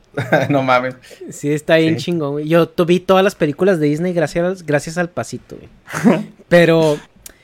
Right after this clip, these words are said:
Speaker 2: entonces, ok, entonces el, el N F T es básicamente digitalizar las obras artísticas, por así decirlo,
Speaker 3: N-,
Speaker 2: ¿o no
Speaker 3: no,
Speaker 2: se
Speaker 3: no
Speaker 2: reduce
Speaker 3: es
Speaker 2: a eso?
Speaker 3: digitalizar las obras, es digitalizar un certificado
Speaker 1: De
Speaker 3: que
Speaker 1: propiedad.
Speaker 3: dice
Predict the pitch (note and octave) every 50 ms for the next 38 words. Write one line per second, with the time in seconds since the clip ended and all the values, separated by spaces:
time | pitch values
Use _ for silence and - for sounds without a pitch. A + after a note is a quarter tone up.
0 | _ _ _ - D3 D#3+ E3 - - G3 F#3+ - B3+ A#3+ - - A3 F#3 - F#3+
1 | E3+ C#3 - - _ _ _ - C#3+ - G3 G#3+ G#3+ - - G3 F3 F3+ - -
2 | - E3+ E3 E3+ F3+ G3+ A3 - - A#3 A3 - - G#3 A3 A3 F#3 G3 G3 -
3 | B3 A3+ - F#3+ E3+ D#3 D3 - G3 G3+ G3 - G#3+ - - E3 C#3+ C#3 - -
4 | D3+ D3+ D#3+ E3 - - _ _ _ _ _ _ _ _ _ _ _ _ _ _
5 | _ _ _ _ _ _ _ _ _ _ _ _ _ B3+ F3+ E3+ F3 F3+ - -
6 | - - - - - - F3 D#3 D#3 F3 F#3 F#3+ F#3+ - - - - - D#3 C#3
7 | C3 - E3 F3 - - C4 - D4 C#4+ - - B3+ F#3 E3+ - D#3 E3 E3+ -
8 | F3+ F#3+ G#3 B3 C4+ D4 C#4+ C#4+ - D#3+ D3+ D3 F3+ F3+ E3+ D#3+ D3 C#3 D#3+ D3+
9 | D3 D3+ D3+ D3+ C#3+ B2 E3 - F#3+ - D3+ C#3 B2+ - D#3 C#3+ D#3 D#3+ - E3+
10 | C#3 C3 B2+ B2+ - - - _ - E3+ D#3+ F3 G#3 G#3+ G3+ E3 - D3 C3+ C3+
11 | C3+ - D#3 D#3 E3 F3+ E3+ - G#3 G#3 - - D3 - D3+ C3+ - - D#3 D#3+
12 | E3 F#3 F#3+ G#3 - - C3 B2 A2 D3+ C#3 C3+ B2+ A#2 A#2 A2+ A2+ - D3 C#3
13 | E3